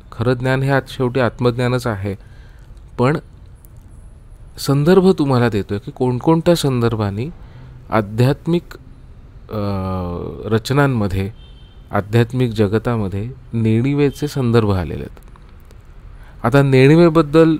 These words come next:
फक्त माऊलीनेच लिहिले असं नाहीये, इतर अनेक संतांनी आपापले विचार मांडलेले आहेत. त्यातलं एक उदाहरण सांगतो, ते म्हणजे संत एकनाथ महाराज. ते म्हणतात की, "जाणीव नेणीव हे वाड,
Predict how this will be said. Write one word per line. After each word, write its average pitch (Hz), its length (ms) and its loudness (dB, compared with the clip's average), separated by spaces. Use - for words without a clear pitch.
फक्त 127 280 -2
माऊलीनेच 117 600 2
लिहिले 123 220 4
असं 123 240 -4
नाहीये, 131 400 -6
इतर 123 260 -2
अनेक 127 260 0
संतांनी 151 420 -4
आपापले 120 360 -6
विचार 101 300 -6
मांडलेले 82 360 -10
आहेत. - 120 -20
त्यातलं 120 240 2
एक 123 100 6
उदाहरण 120 340 4
सांगतो, 113 460 -2
ते 127 80 2
म्हणजे 131 320 2
संत 127 320 -2
एकनाथ 127 400 0
महाराज. 98 340 -2
ते 131 80 4
म्हणतात 131 320 0
की, 156 240 0
"जाणीव 117 500 4
नेणीव 131 480 4
हे 127 180 4
वाड, 107 300 4